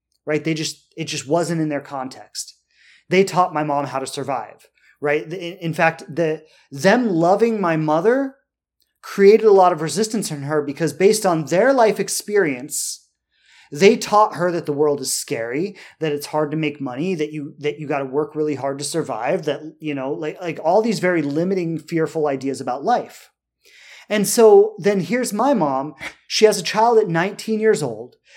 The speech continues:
She's terrified. She's this young girl trying to raise a ki-, she's a kid raising a kid in the middle of this big, scary world. She's gotta make money, keep a roof over her head, feed herself, feed me.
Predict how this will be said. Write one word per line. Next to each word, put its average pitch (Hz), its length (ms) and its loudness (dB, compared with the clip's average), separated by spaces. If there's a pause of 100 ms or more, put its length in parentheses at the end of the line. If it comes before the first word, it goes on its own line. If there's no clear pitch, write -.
(160)
She's - 320 -4
terrified. 175 720 2
She's 170 200 -6
this 156 320 -6
young 208 460 2
girl 143 560 0 (200)
trying 208 340 0
to 175 60 0
raise 190 400 4
a 214 60 2
ki-, 208 160 -8
she's 196 220 -4
a 175 40 -2
kid 240 360 -2
raising 190 440 2
a 165 60 -4
kid 143 520 -2 (340)
in 208 120 2
the 208 60 2
middle 240 240 8
of 226 80 8
this 185 160 -2
big, 190 320 8
scary 196 440 4
world. 147 360 2
She's 147 140 -8
gotta 175 260 0
make 175 320 0
money, 160 280 0
keep 196 280 -8
a 190 60 -6
roof 175 260 2
over 151 260 2
her 143 60 0
head, 143 280 -2
feed 185 240 -2
herself, 160 520 -4
feed 196 260 -4
me. 143 340 -2